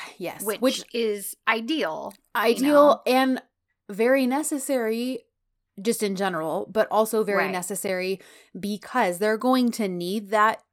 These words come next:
Speaker 1: strength when all of this hits the fan, because it is all gonna
Speaker 2: Right.
Speaker 1: hit the fan. Like,
Speaker 2: Mm-hmm. No
Speaker 1: she's,
Speaker 2: doubt.
Speaker 1: she's gonna find out. I, I, honestly, I would be shocked if it doesn't, like,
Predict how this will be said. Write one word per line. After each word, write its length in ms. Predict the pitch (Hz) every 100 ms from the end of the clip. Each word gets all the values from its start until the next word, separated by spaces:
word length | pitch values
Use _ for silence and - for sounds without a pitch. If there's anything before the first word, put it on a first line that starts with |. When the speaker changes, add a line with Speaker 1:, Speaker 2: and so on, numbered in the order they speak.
| _ _
Speaker 1:
strength 480 | - - 220 233 233
when 320 | 175 196 185 180
all 240 | 175 175
of 100 | 180
this 200 | 170 175
hits 180 | 180 -
the 100 | 165
fan, 240 | 160 127
because 240 | 156 208 190
it 160 | 214
is 180 | 214 214
all 120 | 208
gonna 180 | 214 202
Speaker 2:
Right. 100 | 180
Speaker 1:
hit 200 | 175 -
the 80 | 151
fan. 420 | - - - 175 -
Like, 220 | 175 170
Speaker 2:
Mm-hmm. 460 | 196 196 190 185 190 _ _ _
No 120 | 202 196
Speaker 1:
she's, 100 | 202
Speaker 2:
doubt. 240 | 160 143 _
Speaker 1:
she's 300 | - 214 196
gonna 260 | 175 185 220
find 280 | 233 233
out. 400 | 202 180 180 - -
I, 120 | 190 - - _
I, 80 | - - _ -
honestly, 540 | 233 247 254 269 254
I 140 | - 208
would 240 | 208 190
be 320 | 185 190 185 -
shocked 480 | - - 208 196 -
if 100 | 190
it 100 | 180
doesn't, 260 | 196 170 - -
like, 380 | 180 165 -